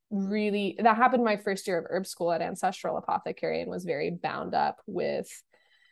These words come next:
my, like, connecting to my lineages and starting to, like, untangle all these threads of the Germanic and Celtic lineages. They got a lot of murder in it. And so that experience, while extremely traumatizing for me,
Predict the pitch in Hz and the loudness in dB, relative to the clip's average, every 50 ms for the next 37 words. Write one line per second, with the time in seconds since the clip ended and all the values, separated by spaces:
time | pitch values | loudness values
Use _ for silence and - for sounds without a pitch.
0 | _ _ _ _ _ _ _ 190 196 190 180 180 185 185 190 180 170 170 170 - | _ _ _ _ _ _ _ 2 4 6 6 6 8 8 8 8 8 8 4 0
1 | - 214 214 180 180 - 208 190 - 214 196 185 170 165 170 180 202 208 196 180 | -2 0 0 0 0 -2 -4 -4 -2 0 0 2 2 2 2 2 2 4 4 2
2 | 165 170 160 165 - 185 180 - - 175 175 170 - - - 147 156 170 - - | 2 2 0 -2 0 -4 -4 0 0 0 0 0 -4 -2 0 2 2 2 0 -2
3 | _ 190 190 180 175 180 180 180 185 185 185 175 175 175 - - 185 180 175 175 | _ 0 2 2 2 0 0 0 0 0 2 2 2 2 4 6 8 6 6 6
4 | 196 202 208 208 208 - - - 190 185 190 190 151 - - 180 202 - - - | 2 -2 -4 -4 -8 -2 0 4 8 8 8 8 8 6 0 -2 -6 -6 -6 -8
5 | - - - 180 175 170 165 170 185 - - 196 185 196 170 175 - 185 170 175 | -8 2 6 8 8 8 6 2 -4 -8 -6 -2 0 0 0 2 2 2 2 2
6 | 170 170 165 165 - 175 165 156 - 170 160 160 175 190 180 190 190 190 196 185 | 0 0 -2 0 0 -2 -2 0 0 0 0 0 -2 -4 -4 -2 0 0 0 0
7 | 185 190 - - - - - - - 202 180 - - - - 147 160 160 165 156 | -2 -4 -8 -8 -8 -8 -8 -6 -6 -4 -4 -2 -2 -2 -2 -2 -2 -2 -2 -2
8 | 151 147 143 139 127 92 110 - 175 - _ 185 196 196 185 - - - 190 180 | -2 -4 -4 -6 -6 -6 -8 -8 -10 -8 _ -2 0 0 0 -2 0 4 6 6
9 | 180 175 175 165 143 - - _ _ _ _ _ - _ - 202 180 180 196 208 | 6 6 6 4 0 -4 -8 _ _ _ _ _ -20 _ -2 -2 2 6 6 8
10 | 208 214 214 214 196 196 202 - 220 208 202 202 190 180 175 170 165 - - - | 8 10 8 6 4 0 -2 0 0 0 0 2 2 4 4 2 2 -2 -4 -2
11 | 208 185 175 165 170 - - - - - 180 170 196 220 240 240 214 - - 185 | -2 -2 0 -2 -4 -6 -10 -14 -8 -4 -2 0 2 0 2 2 2 0 0 -2
12 | 160 - 185 - 185 175 170 - - 156 147 - - | -6 -8 -8 -8 -8 -6 -6 -6 -6 -6 -8 -8 -10